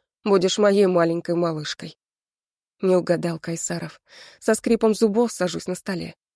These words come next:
Снимаю с груди прилипшие зеленые водоросли, бросаю ему на рубашку. Ужин окончен. Поскальзываюсь задницей на разлитом на столе соусе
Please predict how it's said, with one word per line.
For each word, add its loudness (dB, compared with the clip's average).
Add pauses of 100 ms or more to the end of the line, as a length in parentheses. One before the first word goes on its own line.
(100)
Снимаю 6
с 0
груди 2
прилипшие 0
зеленые 2
водоросли, 0 (240)
бросаю 2
ему 0
на -4
рубашку. -10 (720)
Ужин 2
окончен. -4 (460)
Поскальзываюсь 2
задницей 0
на 4
разлитом 2
на -2
столе 0
соусе 0